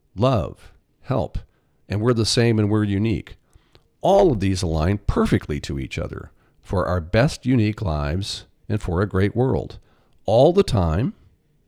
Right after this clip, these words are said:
and in any situation. They always have, they do today, we believe they always will.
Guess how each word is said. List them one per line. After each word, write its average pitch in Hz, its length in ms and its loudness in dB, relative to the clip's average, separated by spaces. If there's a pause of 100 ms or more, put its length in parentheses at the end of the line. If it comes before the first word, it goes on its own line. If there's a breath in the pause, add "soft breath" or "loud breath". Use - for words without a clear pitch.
(140)
and 98 160 0
in 80 240 -2
any 120 220 2
situation. 90 800 -4 (500 soft breath)
They 82 160 0
always 80 320 0
have, 87 600 -2 (440)
they 87 240 -2
do 82 200 -2
today, 76 500 -4 (240 soft breath)
we 131 280 2
believe 90 420 0
they 95 260 0
always 85 500 -2
will. 62 440 -6